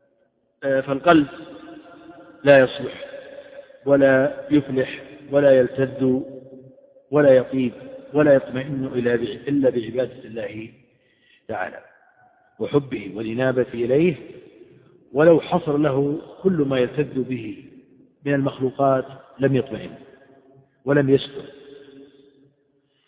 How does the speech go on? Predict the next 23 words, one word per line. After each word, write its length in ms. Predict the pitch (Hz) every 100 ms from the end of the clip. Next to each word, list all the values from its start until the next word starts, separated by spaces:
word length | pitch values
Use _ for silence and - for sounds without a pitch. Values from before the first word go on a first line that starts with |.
| _ _ _ _ 151
إذ 140 | 143
فيه 260 | 165 160 123
فقر 360 | 160 - 131
ذاتي 640 | 123 123 120 120 135 143 139
إلى 320 | 147 127 120
ربه 360 | 123 120 107 107
سبحانه 340 | - - 87
وتعالى 360 | 78 - - - _ _ _ _ _ _ _ 127
من 120 | 120
حيث 240 | 160 175
هو 180 | 147 165
معبوده 480 | 160 156 170 180 208 - - - - -
ومحبوبه 840 | 135 147 - 143 170 156 156 143 170 151
ومطلوبه". 800 | 160 160 160 185 196 190 - - - - - - _ _
هذا 240 | 113 117 - _ -
القصد، 280 | - 131 - _ _ _ _ _ 123
وهذا 320 | 156 170 139
لا 100 | 175
يحصل 280 | - - 180
إلا 520 | 165 - 220 208 165
بإعانة 540 | 143 135 123 143 127 123
الله 300 | 117 107
له، 120 | 92